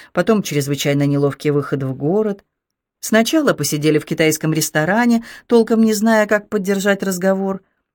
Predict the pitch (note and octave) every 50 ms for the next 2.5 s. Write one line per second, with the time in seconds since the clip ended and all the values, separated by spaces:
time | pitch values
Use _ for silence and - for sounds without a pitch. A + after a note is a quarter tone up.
0 | _ _ _ - B3+ C4 D#4+ D#4 C#4+ B3 - - G3 F3+ - - - G3+ G3+ -
1 | G3 F#3 F#3 F3+ - G3+ F#3 - - F#3 F#3 F3+ G#3+ A3+ G#3+ D#3+ C#3+ D3 C#3+ -
2 | - E3+ F3 F3 F3 E3+ E3 E3 - -